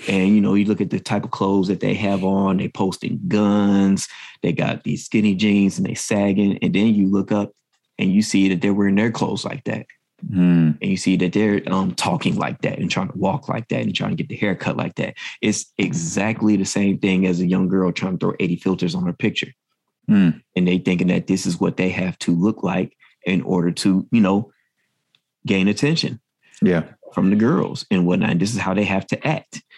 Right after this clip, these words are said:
Speaker 1: And not, not even realizing that a lot of that is just a facade.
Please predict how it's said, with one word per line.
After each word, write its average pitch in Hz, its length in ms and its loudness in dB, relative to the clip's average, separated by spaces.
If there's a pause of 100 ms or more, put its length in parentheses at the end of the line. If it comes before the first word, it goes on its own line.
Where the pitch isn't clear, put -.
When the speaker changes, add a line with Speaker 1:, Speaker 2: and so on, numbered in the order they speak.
(800)
Speaker 1:
And 98 180 2
not, 98 260 0 (220)
not 104 520 2
even 104 200 2
realizing 101 800 2
that 98 180 2
a 95 40 0
lot 95 220 0
of 101 100 0
that 135 300 0
is 92 180 -2
just 95 200 -2
a - 20 -2
facade. 113 540 -2